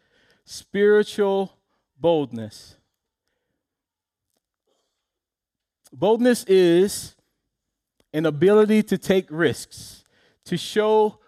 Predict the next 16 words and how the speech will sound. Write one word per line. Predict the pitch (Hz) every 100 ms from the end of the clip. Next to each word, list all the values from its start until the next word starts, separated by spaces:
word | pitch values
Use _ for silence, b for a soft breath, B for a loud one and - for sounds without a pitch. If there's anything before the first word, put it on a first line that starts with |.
| _
confidence, | - 202 214 226 220 220 - - -
and | 180 208 208 208 180
be | 180 196
courageous. | - - 165 175 156 131 107 - - _ _ _ _ _ _ _ _ _ -
But | 190
this | 202 -
morning, | 214 247 247
I | 226
want | 220
to | 202
call | - 208 196 208
our | 196
attention | 185 - 208 202 202 196
to | -
spiritual | 160 - - 233 233 226 185
boldness, | 151 151 147 151 170 190 -